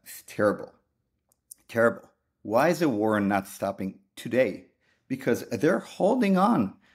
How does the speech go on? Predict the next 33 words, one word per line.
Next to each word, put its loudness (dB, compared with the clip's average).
to 0
teenage 4
girls 0
who 0
they 2
took -6
hostage, -2
who -4
they 2
mass 2
raped -4
together, -2
and 2
because 0
they 2
want 2
to -6
stay 0
in 0
power, -6
Hamas, -4
right? 0
The -2
Palestinian 2
people 0
are -4
the 0
victims -4
of -8
Hamas. -2
They're 2
the 0
victim -4